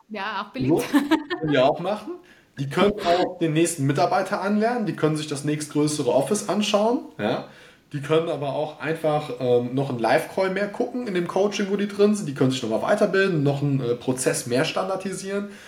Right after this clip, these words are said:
Speaker 2: ähm, noch einen Kunden mehr gewinnen. Und ich glaube, das ist, was einen viel größeren Impact dann in dem Leben hat und dann auch einen höheren Stellenwert haben sollte.
Speaker 1: Also hast du das Gefühl, dass Leute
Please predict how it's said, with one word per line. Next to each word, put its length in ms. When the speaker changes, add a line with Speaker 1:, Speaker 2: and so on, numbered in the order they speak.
Speaker 2:
ähm, 420
noch 160
einen 100
Kunden 360
mehr 160
gewinnen. 340
Und 120
ich 100
glaube, 240
das 320
ist, 260
was 180
einen 140
viel 160
größeren 380
Impact 400
dann 120
in 80
dem 120
Leben 340
hat 200
und 380
dann 100
auch 80
einen 140
höheren 240
Stellenwert 480
haben 220
sollte. 280
Speaker 1:
Also 220
hast 200
du 40
das 180
Gefühl, 280
dass 180
Leute 380